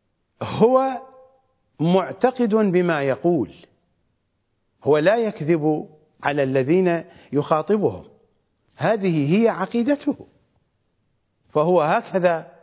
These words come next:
يتكلم بإصرار ووضوح. هذا لا يعني أن الإنسان لا يخطئ ولا يشتبه.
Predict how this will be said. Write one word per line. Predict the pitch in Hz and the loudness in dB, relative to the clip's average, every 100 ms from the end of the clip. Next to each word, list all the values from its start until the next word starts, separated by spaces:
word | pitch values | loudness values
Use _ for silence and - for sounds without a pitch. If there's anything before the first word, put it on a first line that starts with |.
| _ _ _ _ _ - - | _ _ _ _ _ -18 -6
يتكلم | 143 160 156 160 156 190 220 226 220 214 208 - - | 0 0 0 -2 0 -2 0 0 0 -2 -2 -8 -12
بإصرار | 131 165 160 - 156 190 208 202 190 | -4 -2 -2 -2 0 0 0 -2 0
ووضوح. | 151 143 143 151 160 101 - - _ _ _ _ _ _ _ _ _ _ _ | 2 2 2 2 0 0 -8 -20 _ _ _ _ _ _ _ _ _ _ _
هذا | 180 208 220 220 220 | -4 0 0 0 0
لا | 226 302 | 0 0
يعني | 311 208 156 101 90 _ _ _ _ - | 0 0 -2 -4 -10 _ _ _ _ -6
أن | 165 180 | -2 0
الإنسان | 156 165 147 190 202 202 185 185 - _ _ _ _ _ _ _ | -2 -4 -4 0 0 -2 -4 -10 -20 _ _ _ _ _ _ _
لا | 123 160 170 160 151 147 143 | -2 0 2 0 0 0 0
يخطئ | 160 196 - 147 110 - - _ _ _ _ _ _ _ _ _ _ _ - | 0 -2 -2 -4 -4 -6 -16 _ _ _ _ _ _ _ _ _ _ _ -2
ولا | 135 160 160 156 | 0 2 0 0
يشتبه. | 151 135 - 180 147 85 | -2 -4 -2 -2 -2 -8